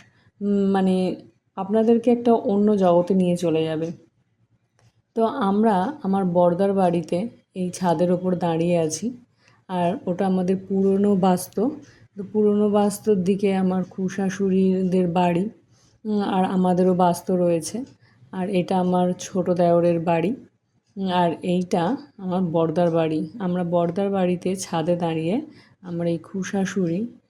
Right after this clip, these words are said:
উম, মানে মায়ের মতো, তো ওনার সাথেই কথা বলছিলাম। তো আমার এই মা হচ্ছে, আমি যখনই যাই তখনই আমার সাথে মনের কথা বলে।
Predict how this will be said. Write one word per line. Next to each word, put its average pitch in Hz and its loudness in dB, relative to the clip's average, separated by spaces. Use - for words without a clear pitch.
উম, 185 0
মানে 175 -2
মায়ের 175 0
মতো, 170 0
তো - -14
ওনার 180 0
সাথেই 196 -4
কথা 185 -2
বলছিলাম। 170 -4
তো 202 -4
আমার 190 0
এই 190 2
মা 185 2
হচ্ছে, 196 -4
আমি 185 2
যখনই 190 2
যাই 180 2
তখনই 208 0
আমার 196 0
সাথে 190 -2
মনের 185 2
কথা 185 0
বলে। 175 2